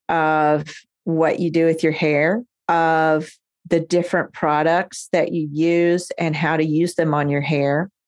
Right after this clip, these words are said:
But I'd also like to see you in a different setting besides the normal ones that you continue to do.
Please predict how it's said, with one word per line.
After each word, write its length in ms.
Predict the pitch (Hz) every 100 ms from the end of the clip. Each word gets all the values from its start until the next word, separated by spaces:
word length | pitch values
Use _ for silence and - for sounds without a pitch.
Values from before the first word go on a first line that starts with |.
| _ -
But 100 | 247
I'd 140 | 226
also 440 | - 247 320 -
like 220 | 381 320 254
to 100 | 233
see 240 | - 233
you 180 | 214 208
in 140 | 190
a 100 | 180
different 640 | 160 - 196 196 196 -
setting 760 | - - 175 175 196 202 220 247 - _ _ -
besides 480 | 180 - 190 185 185
the 80 |
normal 340 | 185 185 185 185
ones 220 | 180 175
that 240 | 180 165
you 320 | 175 170 160 - _ -
continue 500 | 180 160 - 180 175
to 140 | 170
do. 560 | 156 175 175 160 151